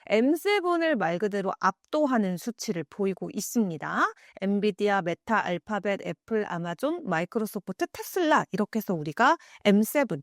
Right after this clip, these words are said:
미국 주식의 대표적인 성장주들이죠. 아, 매그니피센트 세븐이라고 부르는데 마이크로스트래티지의 미결제 약정 비율이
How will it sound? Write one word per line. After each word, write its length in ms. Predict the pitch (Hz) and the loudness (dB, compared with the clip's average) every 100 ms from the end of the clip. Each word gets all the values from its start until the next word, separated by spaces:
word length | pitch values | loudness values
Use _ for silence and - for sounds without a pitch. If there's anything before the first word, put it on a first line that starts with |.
| - | -4
미국 320 | 175 220 196 | -2 -2 -2
주식의 480 | - 190 - 175 190 | -4 -6 -4 -4 -6
대표적인 1000 | - 170 - 285 262 226 170 156 240 427 | -4 -6 0 0 2 0 -2 -4 -4 -4
성장주들이죠. 1000 | - 294 285 302 262 202 175 - 139 107 - - _ | -6 -4 -2 0 0 -2 -4 -6 -4 -4 -6 -12 _
아, 160 | - 156 | -8 -4
매그니피센트 920 | 165 202 214 214 - 269 302 302 277 | -2 0 -2 -2 -2 -2 -2 -2 -2
세븐이라고 680 | - 330 349 349 302 214 226 | 0 -2 -2 -2 0 0 -2
부르는데 640 | - 180 180 156 247 226 - - - _ - | -4 -4 -4 -4 -2 -2 -4 -16 -20 _ -2
마이크로스트래티지의 1500 | 180 170 269 - 427 440 - - 381 381 - 330 - 277 320 | 2 4 2 2 4 4 2 2 2 2 -2 -2 0 -2 0
미결제 560 | 190 170 254 254 247 | 0 2 2 2 0
약정 500 | 208 151 - 247 240 | -2 -4 -4 -2 0
비율이 320 | 220 208 190 | 0 0 0